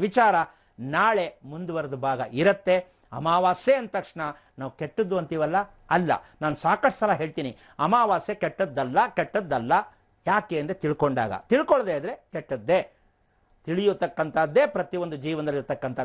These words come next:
ವಿಚಾರ ಅಂತ ಹೇಳ್ತಾ, ಕಾರ್ಯಕ್ರಮವನ್ನ ಪ್ರತಿಯೊಬ್ಬರು ಕೂಡ ಒಂದೊಂದು ವಿಷಯಗಳಲ್ಲೂ ಇಷ್ಟೆಲ್ಲ ಅರ್ಥಗರ್ಭಿತವಾದ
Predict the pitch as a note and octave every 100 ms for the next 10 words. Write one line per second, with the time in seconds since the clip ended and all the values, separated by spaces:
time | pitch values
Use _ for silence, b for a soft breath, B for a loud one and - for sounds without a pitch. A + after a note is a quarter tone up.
0 | B2 - D3 C#3 C3 B2+ B2 A#3+ B3 E4
1 | F#3+ b b b - E3+ A#3 A#3+ G3 F3
2 | F3 E3 D#3+ b b - C4 - D4+ B3+
3 | G#3 F#3+ G#3+ G3+ F#3 E3+ - _ E3 C#4
4 | D#4 C#4 G#3+ - A#3+ G#3+ G3+ F3 F3+ -
5 | C4+ C4+ F3 F3 A#3+ A3 G#3 G3+ F#3+